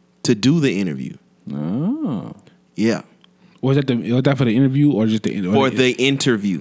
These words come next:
Speaker 3: What about the book though?
Speaker 1: I don't know about the book, but that interview that they aired, he was paid three point five million for that.
Speaker 3: Mm.
Speaker 1: Okay.
Speaker 3: He won.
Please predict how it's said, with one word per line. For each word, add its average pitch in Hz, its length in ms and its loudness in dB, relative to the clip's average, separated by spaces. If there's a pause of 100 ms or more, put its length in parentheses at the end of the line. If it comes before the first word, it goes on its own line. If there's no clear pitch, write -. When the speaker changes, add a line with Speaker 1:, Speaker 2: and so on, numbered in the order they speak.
Speaker 3:
What 131 100 4
about 123 180 0
the 113 60 -4
book 139 240 0
though? 110 240 -8 (1200)
Speaker 1:
I 110 60 2
don't 110 180 2
know 110 100 0
about 104 200 -2
the 95 80 -4
book, 95 260 -2
but 110 160 -2
that 147 240 0
interview 151 520 2
that 113 180 -2
they 143 200 2
aired, 135 400 0 (240)
he 143 140 0
was 135 140 0
paid 120 300 0
three 120 140 -4
point 110 260 -4
five 95 220 -2
million 85 260 -4
for - 100 -10
that. - 220 -12
Speaker 3:
Mm. 113 340 0 (320)
Speaker 1:
Okay. 107 320 0 (160)
Speaker 3:
He 123 120 -4
won. 139 380 0